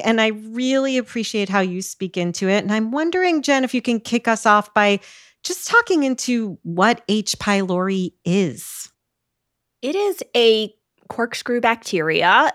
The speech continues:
Speaker 2: that is a pretty common infection worldwide. So stats show that about fifty to sixty percent of the world population is infected with H. pylori. And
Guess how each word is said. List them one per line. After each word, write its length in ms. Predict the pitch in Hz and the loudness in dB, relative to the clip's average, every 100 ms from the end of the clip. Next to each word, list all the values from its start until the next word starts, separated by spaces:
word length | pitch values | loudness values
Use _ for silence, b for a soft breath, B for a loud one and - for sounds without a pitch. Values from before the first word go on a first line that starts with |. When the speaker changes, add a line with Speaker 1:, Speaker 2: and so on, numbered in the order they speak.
| - | -4
Speaker 2:
that 440 | 185 220 208 208 - | 0 4 4 2 0
is 120 | 240 | -4
a 60 | |
pretty 240 | 254 - 403 | -4 -4 -6
common 320 | - 277 285 294 | -4 -2 -2 -2
infection 580 | 254 226 190 - 196 | -4 -2 -2 -2 -8
worldwide. 640 | 190 180 170 175 - - - | -4 -4 -2 -2 -2 -6 -12
So 400 | - 208 190 185 | -4 -2 -2 -2
stats 580 | 196 - 220 233 - - | -4 2 4 2 -2 -12
show 540 | - 220 202 196 196 | -6 -2 0 2 0
that 420 | 180 185 175 170 | 2 4 4 2
about 360 | 175 175 165 - | -2 -2 -2 -4
fifty 720 | - 247 - 247 233 226 220 | -4 -6 -4 -8 -6 -4 -6
to 340 | 220 208 190 | -6 -6 -4
sixty 380 | 185 - 196 220 | -4 -6 -6 -8
percent 520 | - 208 - 185 180 - | -6 -6 0 0 0 -2
of 220 | 180 170 | -4 -2
the 100 | 185 | -2
world 400 | 170 175 175 180 | 0 2 2 0
population 1000 | - 185 165 160 147 160 - 220 220 226 | 0 0 0 -6 -6 -6 -2 0 0 -4
is 220 | - 190 | -4 -4
infected 540 | 180 170 - - - 220 | -4 -4 -2 -2 -2 -2
with 100 | 247 | 0
H. 220 | 277 262 | 0 -2
pylori. 640 | 277 269 269 277 294 302 294 B B B B | 0 2 4 4 2 -2 -8 B B B B
And 380 | - 240 233 226 | 0 0 0 -4